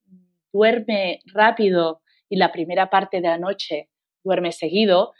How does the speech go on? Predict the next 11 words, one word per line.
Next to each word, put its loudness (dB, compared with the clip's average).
es -20
que 2
realmente 0
es -12
una -6
persona -6
que 2
durante -2
el -2
día, 2
am, -2